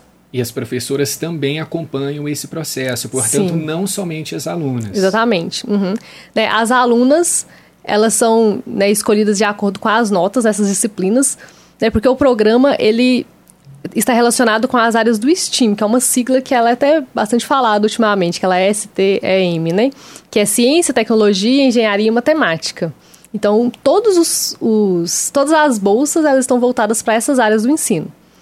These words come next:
Speaker 2: Então, as professoras também dessas áreas do ensino.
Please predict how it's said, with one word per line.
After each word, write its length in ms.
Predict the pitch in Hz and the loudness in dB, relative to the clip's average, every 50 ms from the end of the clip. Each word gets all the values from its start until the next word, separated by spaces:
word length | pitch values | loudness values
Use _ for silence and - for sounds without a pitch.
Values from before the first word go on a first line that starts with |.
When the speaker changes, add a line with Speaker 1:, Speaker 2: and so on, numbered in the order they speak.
| - - _ _ | -20 -20 _ _
Speaker 2:
Então, 120 | _ - 202 | _ -2 0
as 140 | 214 214 214 | 0 0 0
professoras 400 | - 233 226 208 254 240 240 - | -2 -2 0 0 0 0 0 0
também 340 | - 302 294 262 247 233 | 0 2 2 2 2 2
dessas 240 | 240 254 247 - 254 | 2 0 0 0 0
áreas 220 | 254 240 233 247 233 | 2 2 2 2 0
do 80 | 262 | 0
ensino. 420 | 339 359 - - 226 180 165 160 | -2 -2 0 -2 -2 -2 -2 -6